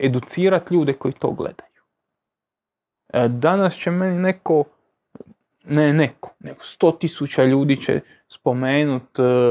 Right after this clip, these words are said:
Ivića, kako je Ivić onda, e, nešto radio. Je, ali kad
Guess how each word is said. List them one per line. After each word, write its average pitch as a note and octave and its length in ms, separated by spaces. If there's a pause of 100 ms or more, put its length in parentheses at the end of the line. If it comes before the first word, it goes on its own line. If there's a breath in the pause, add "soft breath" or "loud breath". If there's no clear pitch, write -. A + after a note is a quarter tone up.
(200)
Ivića, D#3 540
kako - 380
je C#3+ 100
Ivić D3+ 260 (140)
onda, C3+ 720 (580)
e, - 120 (680)
nešto C#3 460
radio. - 500 (1200)
Je, D3 340 (640)
ali A#2+ 280
kad B2 200